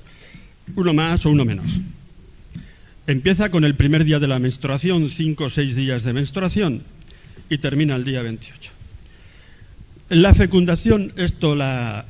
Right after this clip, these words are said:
ovulación, tiene lugar el día, la mitad, el día catorce. Y resulta que la mujer es fecunda solo un día,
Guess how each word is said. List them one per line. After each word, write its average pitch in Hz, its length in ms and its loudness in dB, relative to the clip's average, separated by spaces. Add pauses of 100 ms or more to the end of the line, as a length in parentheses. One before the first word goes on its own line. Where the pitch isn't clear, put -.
(100)
ovulación, 180 800 2
tiene 160 200 4
lugar 160 300 0
el 139 160 0
día, 139 240 0
la 135 80 -2
mitad, 131 320 0
el 123 100 2
día 120 140 0
catorce. 135 400 -4 (2750)
Y 262 400 6
resulta 247 680 0
que 185 280 2 (1300)
la 147 160 4
mujer 147 320 4
es 196 140 -2
fecunda 156 580 2
solo 262 260 -2
un 240 160 2
día, 101 220 0